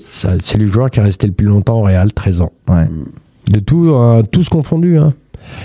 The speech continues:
Speaker 1: Et après, en-, entre-temps, n'oublie pas, il avait Zidane. Il a été parrainé par Zidane aussi.
Speaker 2: Ah bah, c'est pas rien.
Speaker 1: Zidane lui a expliqué, tu vois, Zidane, quand il parle, euh, voilà,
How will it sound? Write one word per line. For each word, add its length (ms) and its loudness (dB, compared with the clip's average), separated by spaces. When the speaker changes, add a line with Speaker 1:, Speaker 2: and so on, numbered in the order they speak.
Speaker 1:
Et 40 0
après, 260 2
en-, 160 2
entre-temps, 480 0
n'oublie 280 0
pas, 180 -2
il 100 0
avait 180 2
Zidane. 440 2
Il 100 2
a 60 2
été 180 -2
parrainé 480 0
par 200 -2
Zidane 340 2
aussi. 420 0
Speaker 2:
Ah 120 -20
bah, 220 -4
c'est 160 -14
pas 140 2
rien. 80 2
Speaker 1:
Zidane 260 0
lui 140 2
a 40 2
expliqué, 540 0
tu 120 -6
vois, 180 4
Zidane, 340 0
quand 180 -2
il 120 0
parle, 440 2
euh, 220 2
voilà, 440 2